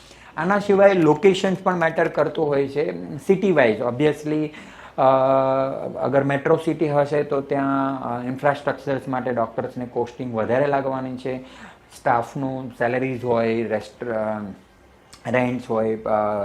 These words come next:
નોર્મલ ખર્ચાઓ છે તે પણ કોસ્ટ, અ, મેટર કરતા હોય છે. તો આ પણ તમને તમારા હેર ટ્રાન્સપ્લાન્ટના ખર્ચામાં એક ઇન્ક્લુડ થતું હોય છે. એટલે અગર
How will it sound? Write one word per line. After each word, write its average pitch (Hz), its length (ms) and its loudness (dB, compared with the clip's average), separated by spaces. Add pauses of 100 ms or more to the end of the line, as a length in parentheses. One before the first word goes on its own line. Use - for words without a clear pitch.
(460)
નોર્મલ 151 320 2
ખર્ચાઓ 135 500 0
છે 131 160 -4
તે 131 160 -4
પણ 135 220 -4
કોસ્ટ, 127 480 -8
અ, 120 120 2 (440)
મેટર 120 280 -2
કરતા 113 320 0
હોય 98 220 -2
છે. 104 120 -6
તો 135 140 -6
આ 131 260 -2
પણ 160 280 -2
તમને 143 580 -6
તમારા 127 280 -2
હેર 123 240 -4
ટ્રાન્સપ્લાન્ટના 120 640 -8
ખર્ચામાં 117 600 -8
એક 113 140 -12
ઇન્ક્લુડ 107 320 -6
થતું 107 320 -6
હોય 104 160 -6
છે. - 140 -8
એટલે 107 200 -6
અગર 110 240 -4